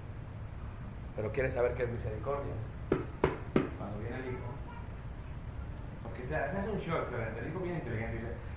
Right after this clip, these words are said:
"Oh, voy a ir, voy a decir a mi padre que he pecado contra el Dios y que he pecado contra él". Contra el cielo, dice la Escritura, porque para los judíos no pueden pronunciar Dios. Entonces, para ellos Dios es Shemaim, que es cielo. Cielo es Dios para ellos. Entonces, el reino de los cielos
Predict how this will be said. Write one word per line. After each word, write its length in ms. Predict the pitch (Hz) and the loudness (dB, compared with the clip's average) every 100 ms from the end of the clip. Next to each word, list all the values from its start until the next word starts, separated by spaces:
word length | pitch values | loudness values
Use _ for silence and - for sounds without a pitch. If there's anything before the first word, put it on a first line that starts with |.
| - | -2
"Oh, 100 | 113 | 0
voy 160 | 104 101 | 0 0
a 100 | 110 | 2
ir, 80 | 117 | 2
voy 120 | 113 | 2
a 20 | |
decir 160 | - - | 0 -2
a 20 | |
mi 60 | 110 | -2
padre 300 | - 139 - 135 | 2 2 2 0
que 60 | |
he 20 | |
pecado 400 | 127 120 123 117 | -2 0 0 0
contra 400 | 107 107 104 104 | 0 0 0 0
el 220 | 101 101 - | -2 -2 0
Dios 160 | - - | 0 0
y 40 | |
que 60 | 127 | 0
he 40 | |
pecado 260 | 117 113 113 | 0 0 -2
contra 280 | 104 98 - | -2 -2 -2
él". 140 | - - - - - | -2 -4 -4 -4 -4
Contra 280 | 123 113 123 | -2 4 4
el 40 | - | 4
cielo, 320 | 170 175 131 | 6 6 6
dice 140 | 131 | 4
la 80 | 127 | 4
Escritura, 320 | 117 - 139 | 2 2 2
porque 200 | 143 123 | 4 2
para 140 | - 120 | 4 4
los 120 | 120 | 4
judíos 180 | 143 170 | 2 2
no 80 | 165 | 2
pueden 160 | 160 | 2
pronunciar 360 | 147 123 123 120 | 2 2 2 2
Dios. 200 | 120 113 - - - - - - - | 0 0 -4 -6 -6 -4 -4 -4 -2
Entonces, 260 | 135 123 | 0 0
para 180 | - 135 | 4 6
ellos 140 | 147 143 | 6 4
Dios 160 | 151 | 2
es 140 | - - | 0 0
Shemaim, 500 | 147 123 113 120 120 | 0 2 4 2 2
que 140 | 120 | 0
es 100 | 120 | 0
cielo. 320 | 127 113 110 110 | 0 0 0 -2
Cielo 240 | 127 139 | 0 2
es 80 | 139 | 2
Dios 160 | 127 123 | 0 0
para 200 | 113 104 | 0 0
ellos. 120 | 104 | 0
Entonces, 280 | 139 135 143 | 0 0 0
el 60 | |
reino 220 | 143 151 | 2 2
de 80 | 147 | 2
los 180 | 123 - | 0 0
cielos 340 | - 160 156 | 0 2 2